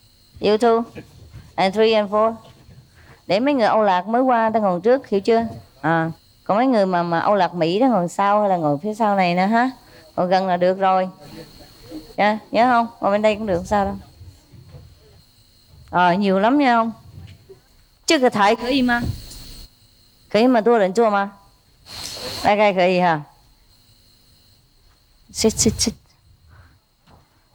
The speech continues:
Mấy người mà Âu Lạc mà, mà ở Mỹ qua gì đó, thấy sư phụ là ngồi sau nè.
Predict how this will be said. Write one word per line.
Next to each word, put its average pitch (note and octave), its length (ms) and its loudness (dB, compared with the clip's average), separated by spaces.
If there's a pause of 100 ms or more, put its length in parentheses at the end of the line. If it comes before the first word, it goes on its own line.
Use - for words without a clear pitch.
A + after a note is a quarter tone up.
(120)
Mấy C#4 180 0
người A#3 200 2
mà G3+ 260 0
Âu A#3+ 200 -2
Lạc F#3+ 260 2
mà, F#3 300 0
mà F3+ 160 0
ở F3+ 140 2
Mỹ G3+ 260 0
qua B3 160 2
gì G3+ 120 0
đó, G#3+ 140 2
thấy B3 300 0
sư C4 120 -2
phụ F#3 180 2
là F#3 120 2
ngồi E3 240 -2
sau A#3 220 0
nè. A#3 180 0